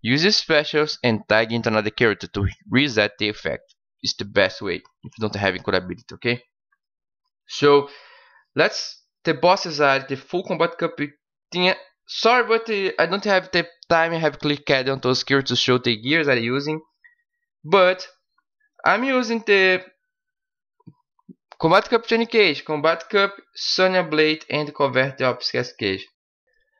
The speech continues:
I'm gonna show the talent I'm using. Uh, of course, in, in the Climb of the Tower gonna be changed, depends of what I need. So on this match I have used Life Stance to have more basic attack damage boost, precision to increase combo enders,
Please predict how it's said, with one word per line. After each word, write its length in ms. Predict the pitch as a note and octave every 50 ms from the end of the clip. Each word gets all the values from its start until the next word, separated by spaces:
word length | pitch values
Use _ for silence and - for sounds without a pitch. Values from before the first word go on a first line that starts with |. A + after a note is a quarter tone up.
| _ _
I'm 60 | - C3+
gonna 160 | D#3+ E3 F3+
show 180 | - G#3+ G3+
the 140 | G3 - F3+
talent 260 | F3 - F3 F3+ F3
I'm 200 | F#3+ F#3 F3 F3
using. 600 | F3 D#3+ D#3+ D#3+ E3 D#3+ E3+ E3+ E3 E3 E3 - - -
Uh, 180 | C2+ F2 G#2+ -
of 180 | B2 B2+ C3+ -
course, 220 | - E3 D#3+ -
in, 1400 | E3 D#3 - - - _ - A#2+ A#2+ A#2+ A#2+ A#2+ A#2 A#2 A2+ A2+ A2+ A2 A2 A2 A2 G#2+ G#2 G2+ G2 F#2+ G2+ G2+ _ _ _ _ _ _ _ _ _ _ _ - - - _ _ _ _ -
in 160 | A#2 B2 A#2+
the 220 | A#2 A#2+ A#2+ A#2
Climb 220 | A2+ - D3 D3 C3+
of 140 | C3+ B2 A#2+
the 80 | B2+
Tower 220 | A#2+ - C3+ C3+ C3
gonna 160 | C3 B2+ B2
be 100 | A2+ A2+
changed, 800 | - - - D#3 D3+ D#3+ D#3 C#3 C#3 C#3 C3 C3 B2+ A#2+ G2+
depends 400 | A2 G#2 - - A#2+ B2+ B2 A2+
of 160 | B2 A#2 - -
what 320 | G#2+ G2+ G2+ G#2 - -
I 40 | F#2
need. 380 | G2 G#2+ A#2+ C#3+ D3+ D#3 D3+
So 480 | - - - - D3 C#3+ C#3 C3 B2+ C3 - - - - _
on 160 | - - C#3 C#3 -
this 140 | F3 D#3+
match 260 | D3+ C#3 C#3 C#3+ C#3+ D3
I 40 |
have 140 | C#3 C3 B2+
used 220 | B2 B2 A#2+ A#2 A2
Life 220 | A2+ C3+ D#3 E3+
Stance 300 | E3+ - F3+ E3+ D3+ -
to 80 | - C3+
have 180 | B2+ A#2 A#2
more 280 | A#2 A#2 A#2+ B2 B2+ A#2+
basic 260 | A2 A#2 A2+ - -
attack 180 | - A2 - -
damage 240 | A#2+ A#2+ A2+ G#2+ G#2
boost, 400 | G#2+ A2+ B2+ C3+ - - - - _
precision 400 | - A#2 A2+ - D3 E3 E3 D#3+
to 80 | E3 E3+
increase 280 | E3+ - F3 F3 E3
combo 280 | - - F#3+ G3+ G#3 G#3
enders, 440 | G3 F#3+ F3+ F3 F3+ F3+ F3 -